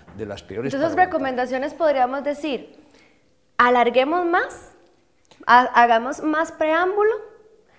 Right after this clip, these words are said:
Speaker 2: este, usemos, eh, posiciones adecuadas para que te hagan durar un poquito más.
Speaker 1: Pero
Speaker 2: Ya
Speaker 1: hay, hay ejercicios.
Speaker 2: Ah,
Speaker 1: Hay
Speaker 2: ejercicios.
Speaker 1: ejercicios, hay,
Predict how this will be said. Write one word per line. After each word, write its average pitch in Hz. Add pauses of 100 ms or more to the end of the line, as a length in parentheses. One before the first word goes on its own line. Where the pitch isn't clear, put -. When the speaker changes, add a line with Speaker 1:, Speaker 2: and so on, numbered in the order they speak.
(160)
Speaker 2:
este, 254
usemos, 294
eh, 254
posiciones 254
adecuadas 240
para 240
que 226
te 214
hagan 233
durar 208
un 226
poquito 254
más. 302
Speaker 1:
Pero -
Speaker 2:
Ya 233
Speaker 1:
hay, 170 (380)
hay 170
ejercicios. 151
Speaker 2:
Ah, 285
Speaker 1:
Hay -
Speaker 2:
ejercicios. 170
Speaker 1:
ejercicios, -
hay, 139